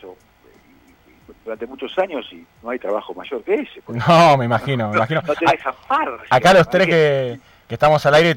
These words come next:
Speaker 2: lo único que podemos hacer es imaginarnos, y creo que ni así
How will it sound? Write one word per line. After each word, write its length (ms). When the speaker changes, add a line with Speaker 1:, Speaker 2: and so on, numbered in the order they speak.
Speaker 2:
lo 200
único 220
que 40
podemos 220
hacer 180
es 120
imaginarnos, 800
y 80
creo 200
que 120
ni 120
así 480